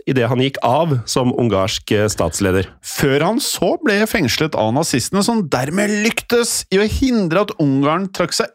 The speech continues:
Speaker 2: ut av verdenskrigen.
Speaker 1: Hmm.
Speaker 2: Likevel snudde dette på ingen måte krigslykken for Hitler.
Speaker 1: Nei, for han ble jo nå presset tilbake av de allierte i både øst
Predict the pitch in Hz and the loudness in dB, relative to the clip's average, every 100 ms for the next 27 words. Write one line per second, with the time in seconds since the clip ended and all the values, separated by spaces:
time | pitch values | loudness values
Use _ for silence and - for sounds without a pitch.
0 | _ 160 180 208 - 143 196 156 180 220 | _ 0 0 -2 0 2 4 2 2 2
1 | 233 302 175 - 208 76 - - - - | 2 2 2 0 0 -2 -6 -20 -10 -2
2 | 277 339 277 294 269 269 254 - - - | 2 2 2 2 2 2 0 -2 -8 -4
3 | 226 202 160 160 143 220 - _ - 175 | 0 2 2 0 -2 -4 -6 _ 0 2
4 | 127 156 113 - 117 127 _ 120 - 123 | 2 2 0 0 -2 -2 _ -4 -2 -2
5 | 104 131 127 - - 247 143 101 85 - | 0 0 -2 -4 -2 0 0 -2 -4 -12
6 | _ _ 117 117 - 151 156 139 131 127 | _ _ -2 0 0 0 2 2 2 0
7 | - 123 110 98 120 104 90 123 113 131 | 0 -2 -2 -2 0 -2 0 -2 0 0
8 | 131 110 87 123 143 127 139 143 101 123 | 2 0 -2 -2 0 -2 0 0 0 0
9 | - 117 - - | 0 -2 -2 -8